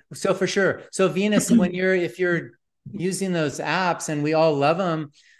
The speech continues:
Speaker 1: just download it before you go to bed and then put it on airplane mode.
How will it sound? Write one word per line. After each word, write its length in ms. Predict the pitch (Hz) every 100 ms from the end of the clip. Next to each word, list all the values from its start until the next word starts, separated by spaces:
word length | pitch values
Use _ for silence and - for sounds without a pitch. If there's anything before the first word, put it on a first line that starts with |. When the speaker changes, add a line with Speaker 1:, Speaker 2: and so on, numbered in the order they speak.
| _
Speaker 1:
just 340 | - 170 143 113
download 640 | 151 160 196 190 151 139
it 180 | 143 139
before 840 | 139 - - 165 160 160 151 147
you 260 | 143 143 131
go 180 | 151 147
to 100 | 139
bed 560 | 117 143 180 117 107 _ _ _ -
and 160 | 151
then 180 | 156 156
put 240 | 151 175 165
it 120 | 151
on 220 | 147 147
airplane 560 | 151 160 165 165 143 120
mode. 260 | 107 98